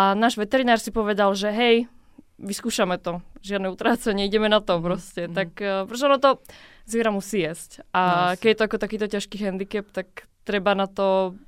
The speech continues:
Speaker 1: niekoho, kto sa s tým buď stretol, alebo kto
Speaker 2: Mm.
Speaker 1: jakoby je špecializovaný na proste.
Speaker 2: No.
Speaker 1: Toto sa potom dozvieme o tom via-, poviem o tom viac, o tých
Speaker 2: Jasne,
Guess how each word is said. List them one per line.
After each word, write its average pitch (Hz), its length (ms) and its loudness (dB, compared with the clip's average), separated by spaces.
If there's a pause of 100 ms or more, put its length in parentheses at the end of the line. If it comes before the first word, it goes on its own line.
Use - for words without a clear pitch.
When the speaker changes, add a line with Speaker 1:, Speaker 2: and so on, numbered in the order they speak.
(360)
Speaker 1:
niekoho, 196 480 -2
kto 190 160 -4
sa 196 120 -10
s - 100 -12
tým 196 100 -4
buď 190 160 -8
stretol, 196 400 -2
alebo 180 140 -2
kto 185 160 -2 (260)
Speaker 2:
Mm. 156 280 -12
Speaker 1:
jakoby 190 420 -6 (100)
je 180 120 0 (280)
špecializovaný 180 920 -4
na 160 260 -8 (100)
proste. - 300 -18
Speaker 2:
No. 233 100 0
Speaker 1:
Toto 277 160 -2
sa 277 80 0
potom 226 240 -2
dozvieme 196 400 -2
o 190 80 -2
tom 202 160 -2
via-, 180 220 0 (140)
poviem 202 280 -4
o 190 80 -6
tom 202 160 -2
viac, 180 280 0
o 185 40 -6
tých - 240 -8
Speaker 2:
Jasne, - 0 -